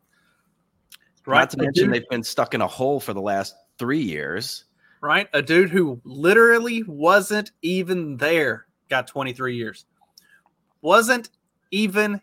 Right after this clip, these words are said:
Speaker 1: in Washington, D C that day, got twenty-three years. But this guy doesn't even get a slap on the wrist. Like, uh, yeah, he lost his
Speaker 2: Yeah.
Speaker 1: job. Okay. Well
Speaker 2: Right. It, it's crazy, man. It, it's just,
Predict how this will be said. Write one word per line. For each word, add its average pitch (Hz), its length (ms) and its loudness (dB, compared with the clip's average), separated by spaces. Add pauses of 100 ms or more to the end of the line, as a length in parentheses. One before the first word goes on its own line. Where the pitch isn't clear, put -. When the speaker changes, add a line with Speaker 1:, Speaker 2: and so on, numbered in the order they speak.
(120)
Speaker 1:
in 220 380 0
Washington, 185 720 -2
D 180 180 0
C 180 280 -4
that 160 280 -4
day, 135 420 -4
got 127 140 -4
twenty-three 117 460 -10
years. 104 280 -14 (140)
But 135 340 -4 (240)
this 147 240 -4
guy 175 180 2
doesn't 165 280 -4
even 156 220 -6
get 156 100 -2
a 120 80 -2
slap 143 340 -2
on 156 120 -2
the 127 80 -8
wrist. 151 320 -6
Like, 123 160 -10
uh, 123 60 -10
yeah, 123 260 -6
he 113 80 -10
lost 120 260 -4
his 113 140 -10
Speaker 2:
Yeah. - 60 -14
Speaker 1:
job. 110 260 -6
Okay. 117 420 -8
Well 127 180 -14 (720)
Speaker 2:
Right. - 240 -10 (720)
It, 113 200 -6
it's 80 160 -12
crazy, 87 560 -12
man. 55 300 -20 (280)
It, 101 200 -10
it's 104 200 -10
just, - 440 -12